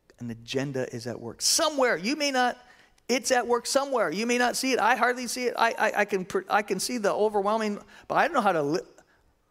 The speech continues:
work within it. I just, I need to win another soul to Jesus is what I'm.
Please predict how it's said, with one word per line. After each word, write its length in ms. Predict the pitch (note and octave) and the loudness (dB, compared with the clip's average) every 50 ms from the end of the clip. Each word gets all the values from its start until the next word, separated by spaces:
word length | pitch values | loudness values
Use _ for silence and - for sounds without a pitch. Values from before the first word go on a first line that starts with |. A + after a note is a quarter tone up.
| _ _ _ _ - | _ _ _ _ -10
work 320 | C#3 D3+ G#3 F4 - - | -2 -2 -2 -2 -2 -6
within 240 | D3+ C#3 B2 B2 D3 | -6 -6 -4 -6 -6
it. 200 | F#3+ D#4 C#4 - | -6 -6 -8 -8
I 20 | G3+ | -10
just, 200 | F#3+ G3+ - _ _ - | -12 -12 -12 _ _ -10
I 60 | F#3+ G3+ | -8 -6
need 180 | G#3+ G3 E3 | -6 -4 -4
to 80 | D3+ C#3 | -4 -4
win 160 | C#3 C#3+ D3 | -4 -4 -6
another 280 | C#3+ C#3 C3+ C3 C#3 C#3 | -6 -6 -6 -6 -6 -8
soul 220 | - - C3 C#3 | -8 -8 -10 -10
to 100 | D3 D#3 | -10 -12
Jesus 440 | D#3+ G#3 D4 D#4+ C#4 - - - - | -12 -10 -10 -10 -12 -14 -18 -16 -16
is 140 | B2+ B2+ C3 | -16 -12 -10
what 200 | C3 B2+ A#2+ C3 | -10 -10 -10 -10
I'm. 240 | C3 B2+ C3 C#3 | -12 -12 -14 -14